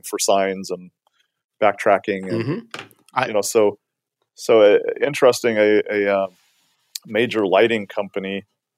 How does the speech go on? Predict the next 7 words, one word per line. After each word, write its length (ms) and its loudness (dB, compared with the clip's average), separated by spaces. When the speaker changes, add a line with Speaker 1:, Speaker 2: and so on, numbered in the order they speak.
Speaker 1:
has 300 -2
just 420 -6
acquired 420 2
a 60 0
Bluetooth 480 -12
beacon 340 -10
company. 540 -12